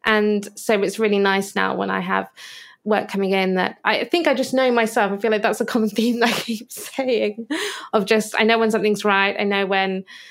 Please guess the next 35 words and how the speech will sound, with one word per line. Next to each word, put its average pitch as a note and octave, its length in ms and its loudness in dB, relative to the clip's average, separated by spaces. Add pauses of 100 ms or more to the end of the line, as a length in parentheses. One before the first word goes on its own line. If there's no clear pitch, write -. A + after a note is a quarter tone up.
(240)
someone G3+ 720 0
wants G#3 340 -2
me F#3+ 140 0
for F#3+ 160 -6
me. G#3 500 0 (520)
And G3 560 0 (120)
I G#3 100 2
know G3+ 280 2
that, G3 420 0 (160)
you A3+ 100 -2
know, G3+ 200 0
what F#3+ 280 -6
doesn't G3+ 340 -2
feel F#3+ 220 -2
right, F3+ 460 0
but F#3 320 -2 (160)
I'm A#3+ 140 0
lucky B3+ 260 0
that G3 160 2
I G3+ 60 4
have F#3+ 420 -2
the G#3 60 0
most G3 240 -2
amazing G3 340 -4
clients F#3+ 400 -4
and G3 100 -4
everyone F#3+ 300 -4
that - 80 -2
I've G3+ 100 -8
worked, F#3+ 240 -6
I've F#3+ 140 -12
had G3 200 -10
such - 300 -14
an G#3 60 -4
amazing G3 640 -4